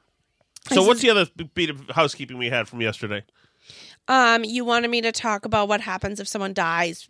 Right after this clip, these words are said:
Speaker 1: before the election or before the inauguration.
Speaker 2: Yes, and it's possible that either of these candidates could die before the
Speaker 1: I mean, either from covid or just in general,
Speaker 2: Right.
Speaker 1: since
Speaker 2: The inauguration, I think we know.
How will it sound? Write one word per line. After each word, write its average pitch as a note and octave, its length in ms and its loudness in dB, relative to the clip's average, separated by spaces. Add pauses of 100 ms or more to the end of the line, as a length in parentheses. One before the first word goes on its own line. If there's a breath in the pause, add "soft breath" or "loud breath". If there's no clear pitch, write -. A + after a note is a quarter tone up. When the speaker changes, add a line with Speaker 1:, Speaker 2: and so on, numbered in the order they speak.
Speaker 1:
before F3+ 400 -4
the F3 140 -4
election E3 540 -4
or D#3+ 100 -6
before E3 400 -6
the E3 320 -4 (160)
inauguration. E3+ 800 -2
Speaker 2:
Yes, F3+ 480 4
and E3+ 140 2
it's E3+ 100 0
possible G3+ 440 2
that D#3+ 120 0
either E3 220 2
of C3+ 80 2
these A#2 340 -6
candidates A2 480 -6
could G#2+ 200 -4
die F#2+ 160 -4
before G2+ 240 -8
the - 60 0
Speaker 1:
I C4+ 60 4
mean, C4+ 160 4
either B3+ 240 4
from A#3+ 180 -2
covid B3 380 2
or G#3 140 2
just G3+ 220 -4
in F#3+ 160 -4
general, F3+ 420 2
Speaker 2:
Right. A#2+ 140 4
Speaker 1:
since - 100 -4
Speaker 2:
The E3+ 80 2
inauguration, A3 600 0
I C#3+ 60 -2
think C#3 140 -12
we B2+ 120 -6
know. A#2 480 -2